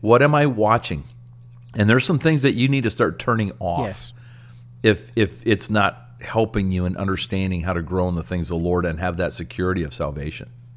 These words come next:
Speaker 2: And again, these are not things you do in order to be saved. These are things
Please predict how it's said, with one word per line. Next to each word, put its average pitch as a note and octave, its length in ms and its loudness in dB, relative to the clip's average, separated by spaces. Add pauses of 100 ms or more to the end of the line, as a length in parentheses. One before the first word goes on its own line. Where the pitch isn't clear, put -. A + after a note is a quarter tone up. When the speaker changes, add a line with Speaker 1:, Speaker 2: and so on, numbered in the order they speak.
(180)
Speaker 2:
And F#3 140 2
again, E3+ 500 2
these A#3+ 300 -2
are C4 60 2
not A#3+ 280 -2
things F#3+ 440 -2
you E3 120 -4
do A#2+ 760 -2 (640)
in F#3 220 2 (100)
order G#3 380 6
to E3+ 320 -2
be C#3+ 180 -2
saved. A#2+ 640 -6
These G3 300 -2
are A3 100 2
things D3+ 640 -6